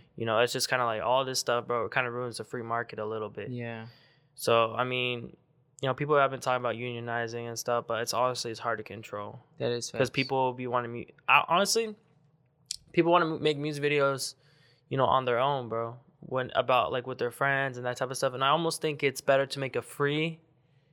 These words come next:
Speaker 1: music video than it is to have a music video that's, like, a low price. Because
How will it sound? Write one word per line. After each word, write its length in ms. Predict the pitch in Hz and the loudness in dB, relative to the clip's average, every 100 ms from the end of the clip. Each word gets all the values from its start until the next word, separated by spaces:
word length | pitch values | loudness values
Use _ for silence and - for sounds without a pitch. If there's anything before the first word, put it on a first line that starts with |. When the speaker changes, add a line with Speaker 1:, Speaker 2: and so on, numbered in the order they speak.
| _ _ - | _ _ -2
Speaker 1:
music 300 | 147 147 147 | 0 2 0
video 440 | 156 175 175 175 - _ _ _ _ - | 0 2 0 -2 -10 _ _ _ _ 2
than 220 | 135 139 | 4 6
it 100 | 131 | 4
is 220 | 131 131 | 0 -2
to 240 | - 127 - | -4 -6 -8
have 400 | 131 131 127 120 - | 0 4 4 2 0
a 160 | 127 | -4
music 300 | 127 127 123 | -4 -8 -4
video 240 | 123 123 117 | 0 0 2
that's, 280 | 117 113 120 | 0 -2 -4
like, 180 | 117 | -4
a 60 | 110 | -4
low 400 | 110 117 117 113 | -4 -4 -2 -2
price. 800 | 107 - 113 107 113 - - - _ _ - _ - | -4 -2 0 -2 -4 -4 -4 -10 _ _ -20 _ -6
Because 640 | 139 147 139 135 127 - | 2 6 8 8 2 -2